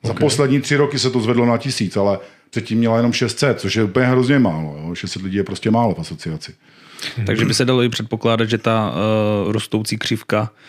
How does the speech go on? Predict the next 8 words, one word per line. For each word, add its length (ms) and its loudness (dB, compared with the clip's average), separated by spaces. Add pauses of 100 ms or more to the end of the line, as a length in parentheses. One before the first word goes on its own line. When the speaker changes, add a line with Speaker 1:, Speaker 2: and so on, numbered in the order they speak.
(200)
Speaker 3:
bude 120 2
Speaker 1:
Mhm. 60 -2
Speaker 3:
pokračovat. 580 0 (400)
Speaker 1:
No 100 4
já 160 4
doufám, 420 4
já 360 4
jsem, 480 -2